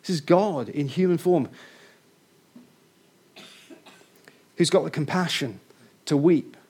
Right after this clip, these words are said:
at the death of a friend. And yet he's humiliated.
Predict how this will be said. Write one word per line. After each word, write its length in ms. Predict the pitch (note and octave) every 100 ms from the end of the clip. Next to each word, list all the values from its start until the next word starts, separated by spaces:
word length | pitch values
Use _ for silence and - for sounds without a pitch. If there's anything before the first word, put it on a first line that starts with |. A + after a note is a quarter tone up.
| _ _ _
at 80 | C3+
the 80 | D3
death 200 | D3 C#3
of 80 | C3+
a 80 |
friend. 400 | B2+ D3+ C3 - - _ _ _ _
And 140 | D3
yet 160 | D3+ C3
he's 240 | C#3 C#3
humiliated. 1000 | - - E3 D#3 E3 D#3 C3 A#2+ - G#2